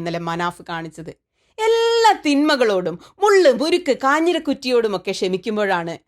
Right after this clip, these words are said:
ശരിക്കും ഒരു മനുഷ്യൻ അല്ലെങ്കിൽ മനാഫ് ഉയർത്തപ്പെട്ടവനാകുന്നത്. നമ്മളെ സ്നേഹിക്കുന്നവരെ സ്നേഹിക്കുമ്പോഴൊന്നും അല്ല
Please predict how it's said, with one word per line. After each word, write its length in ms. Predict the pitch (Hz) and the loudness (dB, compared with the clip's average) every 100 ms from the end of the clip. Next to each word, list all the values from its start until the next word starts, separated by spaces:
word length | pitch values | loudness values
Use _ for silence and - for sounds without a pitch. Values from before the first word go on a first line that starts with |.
| _ _ - | _ _ -8
ശരിക്കും 480 | 254 254 302 359 359 - _ 240 | -4 -2 -2 -2 -2 -4 _ -4
ഒരു 100 | 254 226 | -2 -2
മനുഷ്യൻ 360 | 202 185 196 - | -2 -4 -4 -4
അല്ലെങ്കിൽ 260 | 220 233 247 220 | -4 -4 -4 -2
മനാഫ് 400 | 196 208 196 180 226 | -2 -2 -2 -6 -2
ഉയർത്തപ്പെട്ടവനാകുന്നത്. 1040 | 233 233 262 262 254 247 214 170 170 165 156 _ _ 214 | -2 -2 -4 -4 -4 -2 -4 -4 -6 -8 -10 _ _ -8
നമ്മളെ 320 | 208 254 415 415 | -4 0 0 0
സ്നേഹിക്കുന്നവരെ 600 | 349 339 311 311 320 302 311 | -2 -2 -2 -4 -4 -4 -4
സ്നേഹിക്കുമ്പോഴൊന്നും 680 | 285 254 277 269 269 247 | -4 -2 0 0 0 -2
അല്ല 100 | 240 | -2